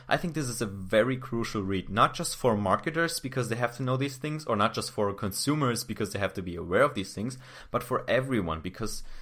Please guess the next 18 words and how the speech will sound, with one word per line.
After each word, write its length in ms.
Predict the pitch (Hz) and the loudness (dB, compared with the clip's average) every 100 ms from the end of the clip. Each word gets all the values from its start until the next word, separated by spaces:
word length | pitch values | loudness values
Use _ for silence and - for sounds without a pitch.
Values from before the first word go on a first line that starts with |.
| - - - - - - - - | -10 -10 -12 -12 -12 -14 -12 -4
these 200 | 147 151 | -2 0
biases 580 | - 110 131 131 127 | 4 6 6 2 -4
affect 440 | 127 - 113 107 - - | -4 -2 0 0 -6 0
every 300 | 110 123 127 | 2 2 0
single 320 | 127 120 107 | 0 0 2
one 140 | 107 | 4
of 120 | 110 107 | 2 2
your 120 | 104 | 0
choices. 640 | 98 107 117 - 69 - - _ - | 2 0 0 -4 -8 -10 -16 _ -20
For 200 | - - | -10 -2
example, 680 | 113 107 - 101 123 127 82 - | 0 0 0 2 2 0 -4 -2
if 160 | 110 117 | -6 -2
you 200 | 131 151 | 0 2
imagine 580 | 120 107 113 113 123 | 2 2 0 0 -2
you're 220 | 107 110 - | 0 2 2
at 120 | 104 | 0
an 100 | 98 | 0
auction, 680 | 78 120 - - 90 90 | 4 4 4 -2 -2 -2